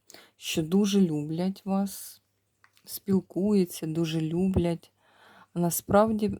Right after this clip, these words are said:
бажали навіть такої смерті. Була кладовицька магія. Вас виживали, ви в-, зводили, не хотіли, щоб ви поруч жили.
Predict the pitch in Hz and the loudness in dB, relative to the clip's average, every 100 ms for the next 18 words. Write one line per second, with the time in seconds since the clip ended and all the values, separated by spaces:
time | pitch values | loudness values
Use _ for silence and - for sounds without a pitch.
0 | - 170 160 185 196 196 175 170 175 170 | -8 -6 0 2 2 2 0 0 -2 -4
1 | - - - 175 175 170 165 160 - - | -10 -14 -6 -2 -2 -2 -2 -4 -6 -2
2 | 175 160 156 - 156 175 196 196 185 170 | 0 0 -4 -8 -2 0 0 0 -2 -2
3 | 160 156 156 - - 160 156 156 156 160 | -2 -4 -6 -12 -10 -6 -6 -6 -6 -6
4 | 165 - - - - _ _ 175 185 - | -8 -12 -20 -20 -20 _ _ 0 0 -2
5 | - - 156 151 180 180 185 165 160 156 | -6 -6 -2 2 4 4 2 2 2 0
6 | 156 151 175 165 - - 165 156 165 165 | -2 0 0 0 -6 -6 -6 -4 -2 0
7 | 180 170 151 151 151 151 160 165 175 170 | 2 2 0 -2 -2 -2 -2 -2 -4 -2
8 | 185 196 190 - 165 165 180 165 - - | 0 2 0 -2 -2 2 2 2 -4 -4
9 | 170 175 165 - - - 156 156 175 160 | -2 0 -2 -6 -8 -10 -8 -2 0 0
10 | 151 156 175 | 0 0 -2